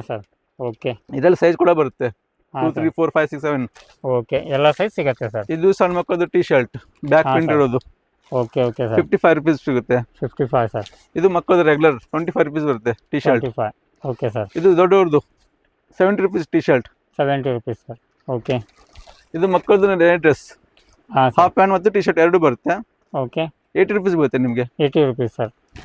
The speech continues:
Speaker 1: ಓಕೆ.
Speaker 2: ಇದು ಚಿಕ್ಕ ಮಕ್ಕಳದು ಟೀ ಶರ್ಟ್ ಲೇಡೀಸ್.
Speaker 1: ಹಾ ಸರ್.
Speaker 2: ಇದು ಫಿಫ್ಟಿ ಫೈವ್ ರುಪೀಸ್ ಸ್ಟಾರ್ಟ್ ಇದೆ.
Speaker 1: ಫಿಫ್ಟಿ ಫೈವ್ ರುಪೀಸ್ ಸರ್. ಓಕೆ, ಓಕೆ.
Speaker 2: ಸೈಜ್ ಮೇಲೆ ಡಿಫರೆಂಟ್.
Speaker 1: ಒಂದೇ ಶಾಪ್‌ದಲ್ಲಿ ನಿಮ್ಗೆ ಎಲ್ಲ ಕಲೆಕ್ಷನ್ನ ಸಿಗತ್ತೆ ಸ್ನೇಹಿತರೆ. ಒಂದ್ಸತ ಶಾಪಿಗೆ ವಿಸಿಟ್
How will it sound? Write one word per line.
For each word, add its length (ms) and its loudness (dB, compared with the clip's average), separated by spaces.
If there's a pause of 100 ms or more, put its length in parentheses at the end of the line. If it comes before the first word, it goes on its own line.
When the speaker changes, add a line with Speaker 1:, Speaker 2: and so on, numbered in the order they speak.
Speaker 1:
ಓಕೆ. 220 -4 (640)
Speaker 2:
ಇದು 200 6
ಚಿಕ್ಕ 220 2
ಮಕ್ಕಳದು 340 2
ಟೀ 140 2
ಶರ್ಟ್ 240 4
ಲೇಡೀಸ್. 320 4 (640)
Speaker 1:
ಹಾ 80 4 (120)
ಸರ್. 140 -4 (280)
Speaker 2:
ಇದು 180 4
ಫಿಫ್ಟಿ 240 0
ಫೈವ್ 140 6
ರುಪೀಸ್ 260 2
ಸ್ಟಾರ್ಟ್ 240 2
ಇದೆ. 140 -2 (240)
Speaker 1:
ಫಿಫ್ಟಿ 240 -4 (100)
ಫೈವ್ 160 2
ರುಪೀಸ್ 260 -8
ಸರ್. 120 -18 (380)
ಓಕೆ, 200 -2
ಓಕೆ. 120 4
Speaker 2:
ಸೈಜ್ 200 4
ಮೇಲೆ 160 0
ಡಿಫರೆಂಟ್. 280 -2 (640)
Speaker 1:
ಒಂದೇ 240 2
ಶಾಪ್‌ದಲ್ಲಿ 480 2
ನಿಮ್ಗೆ 240 0
ಎಲ್ಲ 120 2 (100)
ಕಲೆಕ್ಷನ್ನ 400 -2 (100)
ಸಿಗತ್ತೆ 380 -4
ಸ್ನೇಹಿತರೆ. 420 0 (120)
ಒಂದ್ಸತ 320 -4 (120)
ಶಾಪಿಗೆ 480 -2
ವಿಸಿಟ್ 260 -4